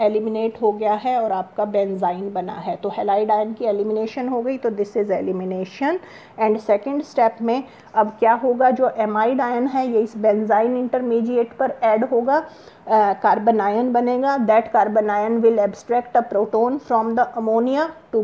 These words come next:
give you the final product that is aniline,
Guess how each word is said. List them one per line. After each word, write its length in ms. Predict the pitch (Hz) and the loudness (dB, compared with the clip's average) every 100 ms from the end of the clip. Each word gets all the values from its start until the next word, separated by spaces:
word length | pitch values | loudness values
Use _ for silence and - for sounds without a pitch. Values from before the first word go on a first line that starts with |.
| 196 | 0
give 200 | 196 190 | -2 0
you 100 | 196 185 | -2 0
the 80 | 214 214 | -2 -2
final 420 | 202 190 190 262 311 - - _ 214 | -6 -4 0 0 -2 -10 -20 _ -2
product 500 | 185 180 214 - 208 | -2 0 -4 -4 -4
that 300 | 180 - 226 | -4 0 -2
is 220 | 285 - - - _ _ - | -2 -12 -20 -20 _ _ -6
aniline, 480 | 233 190 143 131 | -2 -2 -6 -12